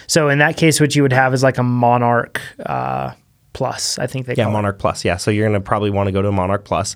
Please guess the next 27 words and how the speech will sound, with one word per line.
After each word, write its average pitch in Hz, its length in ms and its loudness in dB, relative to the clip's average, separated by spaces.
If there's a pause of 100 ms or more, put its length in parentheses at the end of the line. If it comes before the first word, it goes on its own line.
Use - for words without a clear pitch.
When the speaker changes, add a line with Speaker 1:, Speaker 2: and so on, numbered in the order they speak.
(120)
Speaker 1:
You 160 120 2
won't 160 220 4
wanna 202 160 2
Speaker 2:
Um, 190 80 0
Speaker 1:
go 170 100 4
to 156 140 4
a 135 40 2
big 139 300 0
volume 127 540 0
shock 160 360 0
on 135 120 -4
that 120 220 -6
bike. 117 260 -8
Speaker 2:
No, 120 160 0
you 101 160 -2
just 110 160 -6
want 139 140 0
a 117 40 -2
reservoir. 95 800 -2
You 113 200 -4
want 117 120 2
an 135 60 4
Speaker 1:
Exactly. 120 100 4
Speaker 2:
external 170 320 0
reservoir 113 500 0
with 98 240 -4
a, 92 160 -2